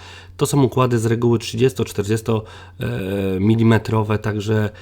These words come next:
ja to zawsze klientom porównuję w, e, takiej sytuacji, jakby położyć, e,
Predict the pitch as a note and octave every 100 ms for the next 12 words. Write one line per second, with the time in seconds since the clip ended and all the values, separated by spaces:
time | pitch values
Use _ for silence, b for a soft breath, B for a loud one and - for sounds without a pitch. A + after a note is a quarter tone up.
0 | B B - - - A2+ B2+ C#3+ C#3 C#3+
1 | C3+ C3+ C3 C3 A#2 B2+ A#2 C3 C3 A#2
2 | - B2 A#2 A2+ A2+ A2+ A2 B2 A#2+ -
3 | A#2 A#2+ B2 - A#2+ A2+ A#2 A2+ A#2 A#2+
4 | B2+ A#2+ A2 -